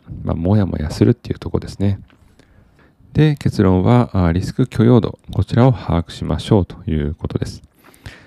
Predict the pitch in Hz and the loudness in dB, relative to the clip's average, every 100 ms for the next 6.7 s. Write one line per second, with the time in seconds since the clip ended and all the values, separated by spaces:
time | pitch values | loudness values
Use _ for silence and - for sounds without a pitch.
0 | - 110 117 120 107 107 127 - 127 123 | -10 -2 0 4 4 4 2 2 0 0
1 | 139 131 92 98 110 - 107 107 - - | 0 0 0 0 -2 4 4 4 0 -6
2 | 80 - 85 - - 113 123 - 90 123 | -6 -2 -4 -4 0 -2 -2 -2 2 2
3 | - - 85 - 82 90 - - 78 76 | 2 -4 -4 -2 -2 -2 -4 -2 -2 0
4 | 78 82 90 87 98 151 110 76 - - | -2 -2 -4 -4 0 2 2 0 -6 -4
5 | 76 78 - 76 - - - 82 135 - | -2 0 -2 -4 -4 -8 -4 -2 0 0
6 | 76 71 - 67 71 - - | -6 -8 -10 -8 -6 -8 -10